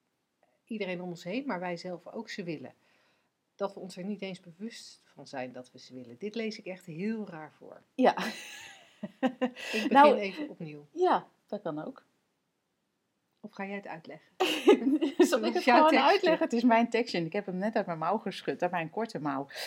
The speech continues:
Speaker 2: Ehm, nou, er zijn heel veel dingen die we als zo vanzelfsprekend aannemen. Dat is de zin dat wij en iedereen om ons heen ze willen. Dat we er ons niet eens bewust van zijn dat we ze willen. Bijvoorbeeld, als je kinderen hebt,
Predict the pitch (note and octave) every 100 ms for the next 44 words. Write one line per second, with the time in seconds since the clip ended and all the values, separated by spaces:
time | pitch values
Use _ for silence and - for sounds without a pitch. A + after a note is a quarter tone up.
0 | - - B3+ A#3+ B3 A3 G#3+ - A#3+ B3
1 | B3+ C4+ C4 C4 E4+ E4+ C#4 - C4 A#3+
2 | A3 F#3+ F#3 - F#3+ D4 F4 C4+ C4 A3
3 | - - G#3 F3+ F3 B3+ C#4+ F3+ C3+ D3
4 | F3+ F#3 F#3 - F3 F#3+ F#3 F#3+ E3+ G3
5 | C#4+ F#3 - D4 C#4 A3 F#3+ G3 F3+ E3
6 | E3 E3 D#3+ D3+ C3+ F#3+ - - - -
7 | C#4+ C#4 B3 A3 G#3 E3 E3 F#3+ C#4 -
8 | A#3 F3 C#3+ C#3 C#3 - - D3 C3+ D3
9 | A3 G#3+ B3+ C#4+ A3+ G#3 G3 F#3+ _ -
10 | C4+ D4 - F#3 F#3 F#3+ F3+ E3+ D#3+ -